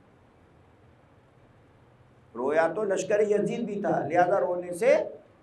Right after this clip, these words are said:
क्या नतीजा निकलने वाला है। अब उस लिखने वाले ने, गुस्ताख ने कितनी बड़ी गलती की है। भाई रोया तो लश्कर, हमारे यहाँ है, ये मशहूर है जुमला,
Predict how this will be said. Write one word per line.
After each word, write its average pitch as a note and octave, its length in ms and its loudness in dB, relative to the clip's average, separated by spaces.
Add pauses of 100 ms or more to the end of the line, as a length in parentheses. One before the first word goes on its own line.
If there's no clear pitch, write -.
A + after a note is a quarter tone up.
(160)
क्या B3 140 10
नतीजा A3 400 -2
निकलने F#3+ 400 -4
वाला D#3+ 300 0
है। D3 340 -4 (1600)
अब - 280 0 (180)
उस G3 120 2
लिखने E3 600 0
वाले F3 360 4
ने, G3 200 -4
गुस्ताख E3+ 680 2
ने A#3 140 -2
कितनी B3 420 -4
बड़ी D4 200 0
गलती B3+ 400 -2
की B3 220 -14
है। A#3 120 -8 (1600)
भाई C4 100 4
रोया D4+ 240 4
तो G#3 120 -4
लश्कर, F#3 400 0
हमारे F#3 340 4
यहाँ G#3+ 120 0
है, G#3 220 8
ये - 60 0
मशहूर G#3 480 -2
है B3 140 2
जुमला, A3 300 4